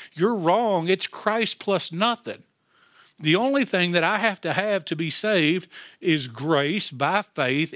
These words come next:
in Christ alone." Amen? That according to Ephesians what? Anybody know?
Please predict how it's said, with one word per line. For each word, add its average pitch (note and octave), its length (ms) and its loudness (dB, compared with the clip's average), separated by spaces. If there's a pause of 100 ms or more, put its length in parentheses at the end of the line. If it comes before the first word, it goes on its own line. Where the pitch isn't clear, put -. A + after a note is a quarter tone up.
in F#3+ 400 -2
Christ E3+ 680 -2
alone." C#3+ 760 0 (540)
Amen? F3+ 540 2 (600)
That E3 180 0
according F3+ 380 2
to E3+ 80 2
Ephesians F3 480 0
what? C3+ 280 0
Anybody C#3 300 0
know? F3 320 -2